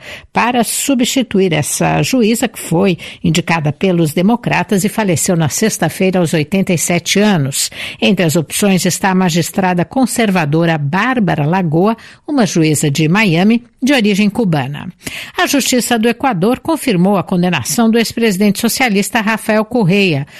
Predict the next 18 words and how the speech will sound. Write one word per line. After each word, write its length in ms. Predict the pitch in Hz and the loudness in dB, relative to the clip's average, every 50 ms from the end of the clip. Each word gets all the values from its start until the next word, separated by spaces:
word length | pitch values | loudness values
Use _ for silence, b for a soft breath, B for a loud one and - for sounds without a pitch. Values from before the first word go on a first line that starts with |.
| B B B B | B B B B
a 80 | - | 0
oito 340 | 247 240 254 254 - - 214 | 2 2 2 0 0 0 0
anos 240 | 196 190 185 185 - | 2 2 2 2 0
de 100 | - 254 | 0 -2
prisão 460 | - - 277 254 190 - 240 262 269 | -2 0 0 0 2 2 2 2 2
por 200 | 254 - 277 - | 0 0 -2 -4
corrupção. 760 | - - 330 285 294 294 294 - - - - 165 151 156 202 B B B B B B B | -2 -2 0 0 0 0 -2 -4 -6 -4 -2 -2 -4 -4 -8 B B B B B B B
A 80 | - | -4
sentença 920 | - - 240 247 226 - - - 214 240 285 320 311 - - - - - 170 160 160 156 160 160 165 - - - | -2 0 2 2 2 2 2 0 0 0 2 0 -2 -4 -4 -4 -2 -2 0 0 0 0 0 0 0 -2 0 0
ainda 340 | 185 185 185 185 175 175 165 | 0 2 2 2 2 2 2
determina 640 | 180 202 196 - 277 269 214 175 190 220 240 240 | 0 0 0 0 0 0 2 2 2 2 2 2
a 40 | 214 | 0
captura 580 | - - 269 - - - - 170 196 233 214 190 | 0 -2 -4 -4 -6 -6 -2 0 0 2 2 2
e 80 | 156 | 2
a 60 | 160 156 | 0 0
detenção 680 | 147 156 240 254 - 339 320 254 - - - 143 147 143 | 0 0 -2 -2 -2 0 -2 -2 -2 0 -2 0 0 0
de 80 | 190 - | 0 0
Correa, 480 | - 262 240 185 165 190 208 240 247 | 0 0 2 2 2 2 2 0 -2